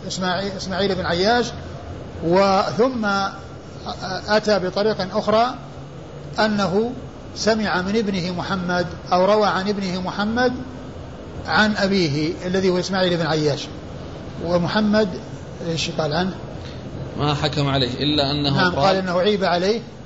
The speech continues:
Speaker 2: أنه
Speaker 1: عيب عليه
Speaker 2: أنه حدث عن أبيه بغير سماع،
Speaker 1: أنه حدث عن أبيه بغير سماع، يعني فيكون يعني معناه أن فيه انقطاع، يعني لا في ال-، في الإسناد الأول ولا في الإسناد الثاني، يعني الإسناد الأول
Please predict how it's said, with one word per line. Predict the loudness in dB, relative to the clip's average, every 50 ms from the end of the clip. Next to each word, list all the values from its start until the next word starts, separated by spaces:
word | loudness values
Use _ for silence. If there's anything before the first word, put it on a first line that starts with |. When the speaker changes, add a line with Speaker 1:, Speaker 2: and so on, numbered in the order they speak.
| -16 -16 -16 -14 -12 -12 -8 -4
Speaker 2:
أنه | 0 2
Speaker 1:
عيب | 2 2 2
عليه | 2 2 2 2 4 2 2 2 0 -2 -6 -8 -12 -14 -14 -12
Speaker 2:
أنه | -10 -8 -8 -8 -8 -6 -6
حدث | -6 -6 -4 -4 -4 -4
عن | -4 -6 -6 -6
أبيه | -6 -4 -2 -2 0 0 0
بغير | -2 -2 0 0 0 0 -2
سماع، | -2 -4 -4 -4 -4 -4 -6 -8 -10 -10 -10 -8 -6 -4 0
Speaker 1:
أنه | 2 4 4 4 4
حدث | 4 4 4 4 4 4 4
عن | 2 2 2 0
أبيه | 0 2 4 4 4 4
بغير | 4 4 4 4 4 4
سماع، | 2 2 2 2 2 0 -2 -6 -10 -12 -14 -14 -14 -14 -12 -12 -12 -12 -12 -12 -8 -2
يعني | 0 0 2 2
فيكون | 4 4 6 4 4 4 4 2 2 2 0 -2 -6 -10 -12 -14 -14 -14 -14 -14 -8 -2 0
يعني | 2 4 4 4 2 0
معناه | 0 0 0 2 2 4 4 2
أن | 2 2 2 2
فيه | 2 2 2 2
انقطاع، | 2 2 2 2 2 4 2 2 0 -2 -8 -14 -14 -14 -14 -14 -14 -14 -14 -14 -14 -14 -14 -12 -6 -2
يعني | 0 0 2 4 6
لا | 6 4
في | 4 2
ال-، | -2 -4 -6 -6 -8 -6
في | -6
الإسناد | -4 -4 -2 -2 -2 -2 0
الأول | 2 2 4 4 4 6 4
ولا | 4 4 2 0
في | 0
الإسناد | -2 -4 -4 -4 -4 -4 -4
الثاني، | -4 -2 -2 -2 -2 -2 -6 -10 -12 -14 -16 -16 -14 -14 -14 -14 -14 -14 -14 -14 -14 -14 -12 -10 -6
يعني | -2 -2 0 2
الإسناد | 2 2 2 2 4
الأول | 4 6 6 6 6 4 4 2 2 0 -2